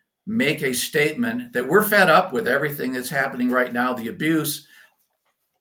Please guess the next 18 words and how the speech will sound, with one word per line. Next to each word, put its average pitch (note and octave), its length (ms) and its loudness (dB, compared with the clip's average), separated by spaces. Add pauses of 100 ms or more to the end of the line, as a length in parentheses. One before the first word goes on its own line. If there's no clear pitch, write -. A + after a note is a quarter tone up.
(1040)
and A#2+ 300 0
everything D3 500 2
that's, A#2+ 320 -2 (120)
that's - 260 -8
thrown, C#3 320 -4
being B2+ 180 0
thrown C#3+ 240 -4
at B2 140 0
our A#2 100 0
children C3+ 460 -2
now. A2+ 240 -2
We're D3 240 -2
rallying D3 500 4
around B2 720 0 (160)
by A2+ 240 -6
building D3 460 2
the A#2 80 -2
statue, A#2 680 -6